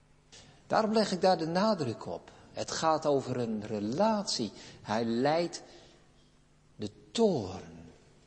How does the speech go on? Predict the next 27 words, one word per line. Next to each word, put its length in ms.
We 100
lazen 460
in 100
Jesaja 540
drieënvijftig, 840
"Hij 140
is 120
om 260
onze 480
overtredingen 1040
verwond. 720
Om 160
onze 280
ongerechtigheden 1120
is 220
hij 280
verbrijzeld." 720
De 80
straf 600
die 240
ons 400
de 120
vrede 640
aanbrengt, 920
was 220
op 140
hem. 400